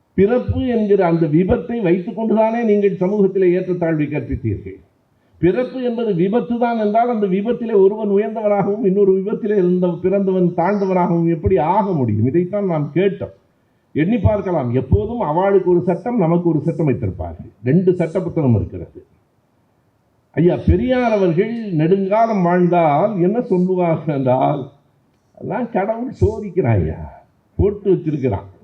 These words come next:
கடவுள் இல்லைன்னார்ல, கடவுள் சோதிக்கிறான். ராஜாஜியும் வாழ்ந்தார், "அது பகவான் அருள்." என்னடா, உங்கால் வாழ்ந்தா பகவான் அருள்,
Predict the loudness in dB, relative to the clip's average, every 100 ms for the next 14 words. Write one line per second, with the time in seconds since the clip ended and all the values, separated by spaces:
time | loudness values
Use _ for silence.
0 | -10 -4 -2 0 0 0 0 -2 -4 -6
1 | -6 -2 0 0 -2 -2 -2 -4 -10 -14
2 | _ _ _ _ -4 0 2 2 2 4
3 | 4 4 4 4 2 2 0 0 0 2
4 | 2 4 2 0 -2 0 0 0 0 0
5 | 2 4 4 4 2 2 2 2 2 2
6 | 2 4 4 2